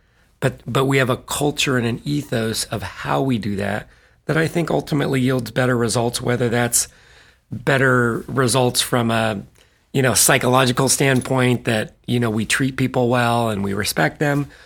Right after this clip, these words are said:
but it also translates to tenants that are happier, to, uh, properties that are, have a, a higher pride of ownership.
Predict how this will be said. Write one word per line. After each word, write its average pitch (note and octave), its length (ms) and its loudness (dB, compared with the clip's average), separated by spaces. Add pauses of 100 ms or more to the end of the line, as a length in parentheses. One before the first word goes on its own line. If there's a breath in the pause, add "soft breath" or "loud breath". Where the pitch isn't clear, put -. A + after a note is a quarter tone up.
(320 soft breath)
but F3 200 2
it D#3+ 120 4
also D#3 300 4
translates C#3 640 0
to B2 340 2 (280 soft breath)
tenants A2 380 -4
that G#2+ 80 -4
are A2 100 -2
happier, A2 680 0 (280 soft breath)
to, G#2+ 400 -2
uh, G#2+ 160 -2
properties A2 640 -2
that G#2 140 -2
are, G#2 200 -2 (260 soft breath)
have G#2+ 200 -4
a, A2 120 -4 (120)
a A2 120 -2
higher A2 260 -2
pride A2 240 -4
of G2+ 100 -4
ownership. G#2+ 560 -4